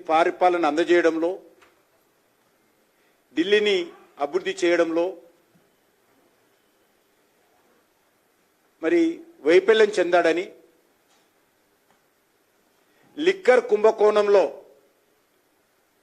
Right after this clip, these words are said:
కేజ్రీవాల్ నాయకత్వంలో దోపిడీ జరిగిందనేటువంటి విషయము ఢిల్లీ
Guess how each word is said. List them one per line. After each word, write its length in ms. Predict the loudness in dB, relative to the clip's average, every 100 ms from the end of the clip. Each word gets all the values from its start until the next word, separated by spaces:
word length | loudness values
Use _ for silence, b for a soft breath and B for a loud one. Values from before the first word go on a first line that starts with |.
| _ _ _ _ _ _ _ _ _ _ _ _ _ 0
కేజ్రీవాల్ 640 | 4 4 4 4 4 2
నాయకత్వంలో 680 | 2 2 0 0 -2 0 0 -2 -6 -20 _ _ _ _ _ _ _ _ _ _ _ _ _ _ _ _ _ _ _ _ _ _ _ _ _ _ _ _ _ _ _ _ _ _
దోపిడీ 400 | 4 4 2 -2 -2 0
జరిగిందనేటువంటి 840 | 2 0 0 0 0 -4 -8 -10 -8
విషయము 340 | -2 -2 0 -4 -8 -18 _ _ _ _ _ _ _ _ _
ఢిల్లీ 220 | -4 -2